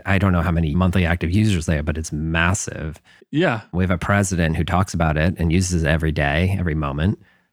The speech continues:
Speaker 1: So
Speaker 2: Yeah. Twitter is great for news and great for live in the moment. Twitter is fantastic for in the moment. Plastic surgery and cosmetic decisions are not necessarily in the moment. <laughs> They're long researched processes that people go through, you know, weeks, months, years even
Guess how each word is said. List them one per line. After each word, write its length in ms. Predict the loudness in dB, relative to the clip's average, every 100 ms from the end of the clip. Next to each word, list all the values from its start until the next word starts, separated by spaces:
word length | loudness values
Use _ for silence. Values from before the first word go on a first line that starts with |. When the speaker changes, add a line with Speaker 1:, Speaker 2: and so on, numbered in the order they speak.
| _
Speaker 1:
So 160 | -6 -4
Speaker 2:
Yeah. 220 | -2 -4 -8 _ _ _ -4
Twitter 300 | 0 2 0
is 80 |
great 280 | 0 0 0
for 260 | 0 0 0
news 600 | 0 0 0 -6 -16 -6
and 120 | 0 2
great 240 | 2 0
for 160 | -2 0
live 520 | 2 2 0 -4 -6
in 160 | -4
the 80 | -2
moment. 520 | -2 -2 -4 -8 -10 -4
Twitter 280 | 0 2
is 120 | 0 0
fantastic 500 | -2 0 -2 -2 -6
for 120 | -6
in 200 | -2 0
the 80 | 0
moment. 540 | 0 0 -4 -8 -10 -18 -20 -20 _ _ _ _ _ _ -2
Plastic 320 | -2 -2 -2
surgery 500 | -2 2 2 2 2
and 120 | 2
cosmetic 400 | 0 2 2 0
decisions 440 | -2 0 0 0
are 60 | 0
not 180 | 0 -2
necessarily 320 | -4 -2 0
in 100 | 0
the 60 | 0
moment. 460 | 2 2 2 0
<laughs> 0 |
They're 220 | 2 2 2
long 480 | 2 2 0 -2
researched 960 | -2 -2 0 0 0 -2 -12 -16 -14 -6
processes 560 | 0 0 0 0 0 0
that 120 | -2
people 220 | 0 0
go 160 | 0 0
through, 320 | 0 0 2
you 120 | 0
know, 100 | 0
weeks, 380 | 0 0 0 0
months, 320 | 0 0 -2 -4
years 340 | 0 2 2
even 380 | 2 2 2